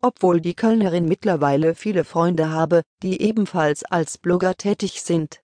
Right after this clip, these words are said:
wolle sie ihren Freundeskreis aus der Zeit vor ihrer Bach-Eloer-Teilnahme trotzdem nicht vernachlässigen.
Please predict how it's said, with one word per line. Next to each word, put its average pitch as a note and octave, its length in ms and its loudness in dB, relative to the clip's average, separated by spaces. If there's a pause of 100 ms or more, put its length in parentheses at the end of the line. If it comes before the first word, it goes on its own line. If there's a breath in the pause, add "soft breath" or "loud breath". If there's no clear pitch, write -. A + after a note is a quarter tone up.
(160)
wolle G3+ 280 4
sie G#3 180 -4
ihren F3+ 320 0
Freundeskreis G3 880 2
aus D#3 220 -6
der C#3+ 180 -4
Zeit E3 320 -2
vor F#3+ 240 0
ihrer D#3 340 -2
Bach-Eloer-Teilnahme E3+ 1400 0
trotzdem F#3 500 -4
nicht - 260 -4
vernachlässigen. E3 1080 -2